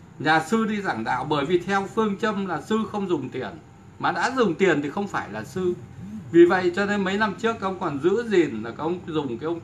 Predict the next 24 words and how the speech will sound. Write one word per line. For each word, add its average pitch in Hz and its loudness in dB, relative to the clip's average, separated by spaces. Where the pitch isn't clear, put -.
thầy 104 -8
trung 190 2
gian 175 2
qua 156 0
ông 156 -2
thầy, 120 -4
ông 151 -10
thầy 143 -2
làm 120 -4
giá 127 -4
chứ. 196 -6
Ông 175 0
sư 196 4
là 160 4
tôi 196 4
đi 185 4
là 156 4
giảng 127 -2
đạo 147 -2
là 135 -4
tôi 170 0
không 170 0
dùng 131 -4
tiền. 110 -4